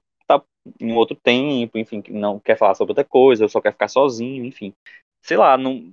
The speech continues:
também não, não desiste primeiro, no primeiro obstáculo que surgir, porque senão você não consegue ter uma relação sólida nunca, sabe? É, e aqui não tô querendo dizer que você tenha que, enfim, insistir em relações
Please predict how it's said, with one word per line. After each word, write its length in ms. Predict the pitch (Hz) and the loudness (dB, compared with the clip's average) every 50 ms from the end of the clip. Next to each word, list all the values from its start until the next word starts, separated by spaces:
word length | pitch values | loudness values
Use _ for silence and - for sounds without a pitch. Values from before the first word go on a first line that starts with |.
| _ | _
também 240 | - 135 123 120 120 | -4 -2 -2 -2 -4
não, 60 | 120 120 | -6 -6
não 160 | 127 131 135 | -6 -8 -6
desiste 480 | 131 143 151 131 - 117 120 - - | -6 -8 -10 -6 -4 -4 -4 -4 -6
primeiro, 440 | - 120 107 101 98 107 131 143 151 143 | -8 -8 -6 -4 -4 -2 -2 -4 -6 -8
no 140 | - 104 98 | -10 -12 -10
primeiro 340 | - - 101 98 101 117 127 | -8 -8 -4 -2 0 2 2
obstáculo 680 | 131 131 131 131 - - - - 101 98 - - 113 110 | 2 2 0 -2 -4 0 2 4 4 4 2 0 -4 -4
que 100 | - 113 | -4 -8
surgir, 460 | - - 117 107 98 - 95 95 117 | -6 -4 -4 -4 -4 -6 -6 -8 -6
porque 300 | - - 135 - - 180 | -6 -8 -8 -6 -8 -8
senão 400 | - - - - 190 165 170 190 | -8 -10 -12 -8 -4 -4 -2 -2
você 200 | 196 208 - 208 | -2 -4 -4 -6
não 60 | 202 | -8
consegue 360 | 214 208 - - 196 196 190 | -8 -4 -4 -2 -4 -4 -6
ter 160 | - _ - | -12 _ -6
uma 120 | 185 185 175 | -4 0 2
relação 360 | 180 180 180 180 - - 175 | 4 4 4 4 2 -4 -8
sólida 440 | 170 - - 160 147 151 156 165 185 | -6 -2 0 2 2 2 0 -2 -2
nunca, 540 | 226 226 147 131 117 - - - 107 107 - _ _ _ _ _ _ _ _ _ _ _ _ _ _ | -2 -4 -6 -6 -8 -8 -6 -6 -6 -6 -6 _ _ _ _ _ _ _ _ _ _ _ _ _ _
sabe? 460 | _ _ - 92 98 120 139 170 147 - | _ _ 2 2 2 2 0 -4 -4 0
É, 340 | - 101 95 - 123 127 110 | 2 2 4 4 4 4 4
e 160 | - 117 120 | 2 2 0
aqui 180 | 123 - - 123 | 0 0 0 -2
não 120 | 123 127 | -4 0
tô 140 | - 139 131 | 2 0 2
querendo 280 | - 139 117 117 120 | 2 2 0 0 0
dizer 260 | 110 110 104 101 101 101 | -2 -4 -2 -2 -2 -2
que 80 | - | 0
você 220 | 120 120 - - 110 | -2 -2 -2 -4 -8
tenha 400 | - _ 104 95 101 113 123 123 | -4 _ -2 -2 0 -2 -4 -6
que, 420 | - - 107 101 101 104 107 - | -8 -10 -10 -10 -8 -10 -12 -12
enfim, 320 | - 104 107 - - - 101 | -12 -12 -14 -12 -12 -12 -10
insistir 420 | 98 - - 110 - - - 110 | -10 -10 -8 -6 -4 -4 -2 -2
em 160 | 117 139 151 | -4 -4 -2
relações 720 | 135 127 117 113 113 - - - 104 110 117 - - - | 2 2 4 4 2 0 -2 -4 -4 -2 -4 -6 -8 -10